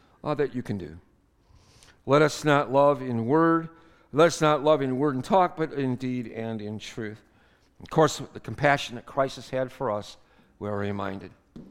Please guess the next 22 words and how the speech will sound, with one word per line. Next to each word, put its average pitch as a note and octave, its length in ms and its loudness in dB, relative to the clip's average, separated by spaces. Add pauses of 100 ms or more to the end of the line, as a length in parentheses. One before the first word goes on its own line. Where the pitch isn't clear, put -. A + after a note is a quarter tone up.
(640)
We're A2+ 120 -4
reminded A#2 520 2
of A2 80 -6
all A#2+ 220 2
of A#2 60 -4
this A#2 240 -6
in G#2+ 60 -2
Romans A#2 380 -2
chapter A2+ 400 -6
eight. G#2+ 200 -8 (760)
You A2 100 -10
see, E3 260 4
at C3+ 100 2
just D#3 260 0
the D3+ 80 -2
right D3 220 4
time D3+ 320 2
when C#3 160 -2
we C#3+ 100 0
were C3 100 -4
still D3 300 0
powerless, D3+ 640 0